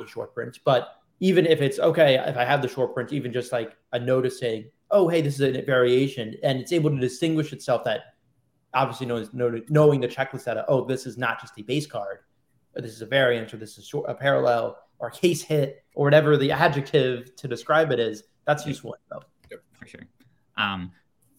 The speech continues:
Speaker 2: one thing, Brock, that me and you have done a lot of in the last couple of years is go to card shows. Uh,
Speaker 3: Yeah.
Speaker 2: and, you know, when I've been asked since leaving Ludex about, like, "Hey, are you ever considering going back into card, the card world?" I'm like,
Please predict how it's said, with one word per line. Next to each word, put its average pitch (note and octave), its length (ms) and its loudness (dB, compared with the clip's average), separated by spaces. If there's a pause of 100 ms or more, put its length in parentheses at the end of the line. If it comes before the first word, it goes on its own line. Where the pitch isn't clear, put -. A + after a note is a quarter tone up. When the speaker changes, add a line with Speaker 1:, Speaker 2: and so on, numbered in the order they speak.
(760)
Speaker 2:
one B2 300 0
thing, A2+ 240 0
Brock, G2 320 -2
that G2 120 -6
me F#2+ 180 -4
and F2+ 80 -6
you F2+ 340 -10
have F2+ 160 -12
done E2 160 -14
a E2 60 -14
lot D#2+ 180 -12
of E2+ 100 -14
in E2+ 60 -12
the E2+ 80 -12
last E2+ 180 -10
couple F2 160 -12
of F2 80 -10
years C2+ 240 -12
is - 80 -16
go - 100 -10
to - 100 -12
card - 260 -12
shows. E2+ 420 -14 (340)
Uh, - 220 -8
Speaker 3:
Yeah. - 80 -10 (440)
Speaker 2:
and, F#2 440 0 (640)
you A2 200 -2
know, G2+ 140 0
when G2+ 100 -2
I've G2 160 -2
been G2+ 100 -2
asked F#2 440 -6
since G#2+ 280 -2
leaving F#2+ 240 -4
Ludex F#2 360 -6
about, F#2 200 -4
like, F#2 180 -4
"Hey, A2 260 0
are F#2+ 80 -2
you F2+ 300 -6 (460)
ever A#2+ 200 4
considering A#2 500 2
going G#2 240 2
back G#2 280 0
into G2 560 -4 (160)
card, A#2 320 0
the A2+ 60 -4
card A2 300 0
world?" G#2 200 -4
I'm G2+ 80 0
like, G2+ 180 -4